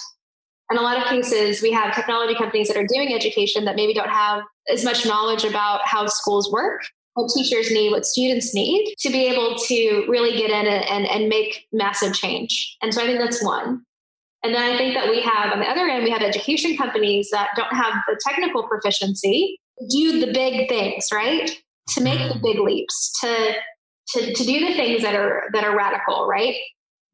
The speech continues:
Speaker 1: Not that that's always necessary, but I do think that it, you know, to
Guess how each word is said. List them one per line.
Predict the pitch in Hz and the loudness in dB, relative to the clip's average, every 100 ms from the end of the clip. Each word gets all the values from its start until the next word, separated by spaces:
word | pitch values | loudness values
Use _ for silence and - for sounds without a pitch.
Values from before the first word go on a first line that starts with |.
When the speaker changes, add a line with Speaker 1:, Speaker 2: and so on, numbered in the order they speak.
| _ 240 | _ -2
Speaker 1:
Not | 254 | 0
that | 294 | 0
that's | 277 254 | 0 0
always | 233 220 220 | 2 2 2
necessary, | 302 320 302 220 208 202 247 - | 0 0 0 0 0 2 0 0
but | 226 | 0
I | |
do | 220 262 | 0 0
think | 254 247 233 | 0 -2 0
that | 208 | 0
it, | 202 233 | 0 0
you | |
know, | 214 | 0
to | 196 | 0